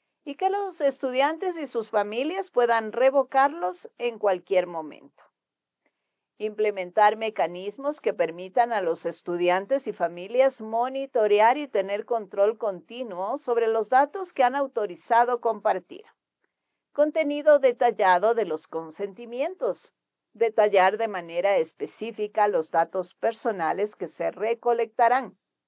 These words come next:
como información académica, de salud, demográfica, etcétera. Explicar claramente los fines y usos previstos de los datos, incluyendo su procesamiento a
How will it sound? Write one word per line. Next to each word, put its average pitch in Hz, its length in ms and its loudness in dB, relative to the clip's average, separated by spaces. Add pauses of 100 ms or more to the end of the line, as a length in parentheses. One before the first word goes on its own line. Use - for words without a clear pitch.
(420)
como 165 240 -2
información 160 580 -8
académica, 165 840 -4 (260)
de 214 160 0
salud, 165 480 -4 (360)
demográfica, 196 1000 0 (160)
etcétera. 220 720 -10 (1040)
Explicar 277 840 0
claramente 302 840 2
los 240 320 0
fines 254 560 -4
y 190 80 -2
usos 185 340 0
previstos 220 640 0
de 208 120 0
los 180 240 0
datos, 254 680 2
incluyendo 311 720 -4
su 208 220 -2
procesamiento 302 960 -2
a 262 160 4